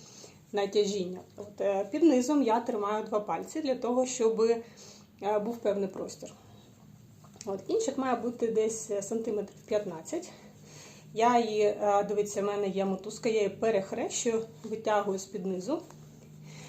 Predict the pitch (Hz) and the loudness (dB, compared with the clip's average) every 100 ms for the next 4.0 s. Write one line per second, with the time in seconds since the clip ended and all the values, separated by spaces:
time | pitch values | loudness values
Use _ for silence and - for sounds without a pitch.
0 | - - - - - 214 196 240 339 370 | -20 -20 -20 -12 2 4 4 2 0 0
1 | - 254 247 311 359 262 202 240 254 226 | 4 4 6 4 4 0 0 4 4 4
2 | 226 220 208 214 175 160 - - 196 - | 0 -4 -2 -2 -2 -4 -12 -14 -16 -18
3 | - - 226 - 190 220 214 196 208 | -20 -10 -6 -4 -2 0 0 0 -2